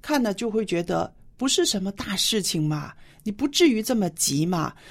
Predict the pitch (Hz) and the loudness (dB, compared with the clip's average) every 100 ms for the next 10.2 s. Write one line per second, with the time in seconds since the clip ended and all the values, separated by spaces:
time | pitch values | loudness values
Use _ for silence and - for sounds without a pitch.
0 | - - 285 269 190 240 220 190 - 208 | -12 2 4 4 2 4 4 2 0 -2
1 | 196 165 160 - - - 175 240 247 226 | -2 -2 -4 -6 -8 0 2 4 4 2
2 | 160 - 151 170 156 151 170 156 160 - | 0 0 -2 -2 -4 -4 -2 -2 -2 -2
3 | 165 185 170 151 - - - 202 170 185 | -2 -2 -4 -4 -6 -16 0 2 2 0
4 | 156 - - - - - 170 151 - - | -2 -4 -14 -20 -20 -6 -4 -4 -4 0
5 | 240 - - - - 208 240 254 165 - | 0 -2 -10 -20 -8 0 2 4 2 0
6 | 214 180 165 165 - - - 196 208 330 | -2 0 -4 -6 -16 -20 -6 0 2 4
7 | 254 254 180 156 151 170 247 180 - - | 2 4 2 2 2 4 4 4 2 -8
8 | - - 214 294 339 - 349 285 240 349 | -20 -4 6 8 8 6 4 4 4 2
9 | 277 247 262 240 262 214 196 202 165 160 | 2 4 4 2 2 2 4 4 4 2
10 | 160 | 0